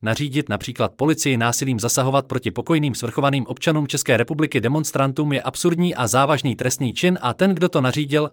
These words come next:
nesmí uniknout trestnímu stíhání. Občané vždy mají přirozené celostní holistické právo demokraticky rozhodovat sami o sobě. Základním motem této ústavy je věta: „Nikoliv panovníkům, vládám,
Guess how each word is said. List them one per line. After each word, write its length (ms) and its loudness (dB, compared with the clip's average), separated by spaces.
nesmí 380 0
uniknout 400 0
trestnímu 460 -2
stíhání. 640 -2
Občané 380 4
vždy 200 2
mají 220 4
přirozené 560 2
celostní 400 -2
holistické 500 -2
právo 300 0
demokraticky 640 -2
rozhodovat 480 0
sami 260 -2
o 80 -6
sobě. 360 -4
Základním 520 2
motem 260 2
této 260 2
ústavy 380 2
je 100 4
věta: 300 0
„Nikoliv 340 -2
panovníkům, 640 -2
vládám, 500 2